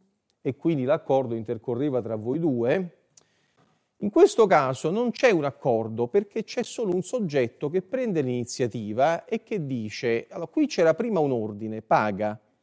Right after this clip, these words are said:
paga tu". Adesso c'è un altro soggetto che dice: "Pago io". Quindi la delegazione è l'ordine,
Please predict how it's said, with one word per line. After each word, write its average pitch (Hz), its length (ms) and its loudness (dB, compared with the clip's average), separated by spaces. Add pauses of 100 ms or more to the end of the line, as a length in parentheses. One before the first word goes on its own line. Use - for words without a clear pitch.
(440)
paga 147 300 6
tu". 98 240 -4 (3000)
Adesso 190 760 4 (220)
c'è - 140 -4
un 208 120 0
altro 185 280 0
soggetto 160 440 0
che 185 160 2
dice: 160 320 0
"Pago 139 280 4
io". 113 320 0 (1500)
Quindi 113 520 -4
la 147 160 -2
delegazione 190 720 2
è 151 320 0 (420)
l'ordine, 131 640 0